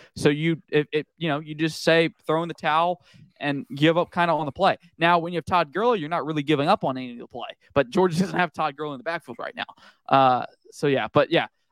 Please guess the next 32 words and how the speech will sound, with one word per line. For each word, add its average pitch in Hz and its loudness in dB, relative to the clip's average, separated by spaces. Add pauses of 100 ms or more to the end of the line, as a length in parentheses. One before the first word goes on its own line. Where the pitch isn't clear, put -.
uh, 147 2
the 156 -2
I 226 4
formation 196 -8
stuff, 220 -6
that 185 2
would 226 -4
kinda 220 -4
be 208 -12
like 185 -4
Tech - -2
coming 175 -8
out 170 -4
in - -12
their 139 -6
spring 151 -8
game, 180 0
Dan, 185 0 (380)
uh, 135 4
kinda 160 0
like 165 0
the 139 -8
intro 147 -4
four 139 0
wide 139 2
coming 156 -8
out 151 -4
in 139 -14
the, 135 -4
uh, 123 2
the 123 -4
wishbone 180 0